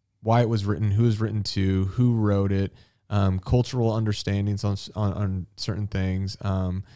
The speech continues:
and kind of in the time period it was written, were there wars around there? Were there not wars around there? Was there times of peace, not times of peace, things like that? So then once you have the context, then the observation part, um,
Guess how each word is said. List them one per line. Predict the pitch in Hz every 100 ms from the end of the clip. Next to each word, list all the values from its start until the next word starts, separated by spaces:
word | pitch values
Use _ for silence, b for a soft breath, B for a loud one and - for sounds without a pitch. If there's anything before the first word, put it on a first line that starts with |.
| b b b
and | 107 98 98
kind | 95 117
of | 104 -
in | 120
the | 113 98 -
time | - 123 120
period | - 113 107
it |
was | 95 101
written, | 101 98 98
were | 98
there | 95 90 98
wars | 107 123 170 156 135
around | 131 131 123
there? | 120
Were | 104 95
there | 92
not | 101 113 -
wars | 104 104
around | 95 101 98
there? | 98
Was | 90 78
there | 78
times | 95 90 82
of | -
peace, | 123 113 104
not | 98 85
times | 95 90 95
of |
peace, | - 101 95
things | 98 92
like | - 101
that? | 76 - - - _ _ b b b b
So | 113
then | 113 117
once | 170 160
you |
have | 147 120
the | 101
context, | 123 135 113 101 107 -
then | 117 110
the | -
observation | 120 120 110 101 110 131 - 95
part, | - 104 135 - B B B -
um, | 110 107 104